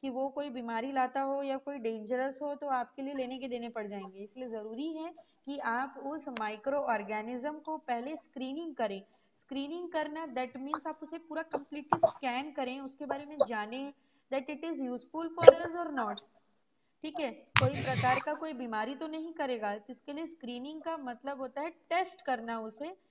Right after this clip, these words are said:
ताकि वो product का formation कर रहा है कि नहीं। अगर हाँ, सच में वो product का formation कर रहा है, that means कि वो हमारे लिए काम का है और अब हम उसे isolate कर सकते हैं। तो इसमें एक example देके बताया गया था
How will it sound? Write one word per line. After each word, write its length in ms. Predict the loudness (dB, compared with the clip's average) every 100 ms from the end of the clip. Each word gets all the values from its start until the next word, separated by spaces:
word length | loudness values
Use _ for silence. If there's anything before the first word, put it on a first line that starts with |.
| _ _ 0
ताकि 320 | 2 2 -2
वो 140 | -2 -4
product 500 | -2 -2 -2 -4 -4
का 100 | 2
formation 640 | 4 2 -4 10 10 10
कर 220 | 2 2
रहा 120 | 2
है 80 | 0
कि 140 | -2 -2
नहीं। 120 | -2
अगर 280 | -2 -2 -2
हाँ, 240 | -2 -2
सच 320 | -2 -8 -8
में 120 | -8
वो 120 | -6 -4
product 400 | -2 0 -2 -4
का 120 | -6
formation 600 | -4 -8 -8 -10 -12 -12 -2
कर 160 | -2
रहा 280 | 0 -2 -2
है, 240 | -4 -6 -8 _ _ _
that 320 | 2 4 2 -4
means 220 | -4 -6
कि 100 | -4
वो 100 | -2
हमारे 260 | 0 0
लिए 140 | 0 -2
काम 280 | 0 0 0
का 160 | -2
है 220 | 0 -2 -6 _ _
और 140 | 2 2
अब 220 | 6 4
हम 200 | 4 -2
उसे 160 | -4 -2
isolate 500 | -2 -2 -2 4 6 8
कर 120 | 4
सकते 380 | 2 -4 -4 -2
हैं। 220 | -2 -2 -2 -2 -2 _ 0
तो 200 | 0 0 -4 _ -8
इसमें 320 | -8 -6 -6
एक 280 | 0 2 2
example 500 | 0 0 0 2 0
देके 260 | 0 0 -2
बताया 480 | -2 -2 -2 -2 -2
गया 220 | -2 -2
था 280 | -2 -4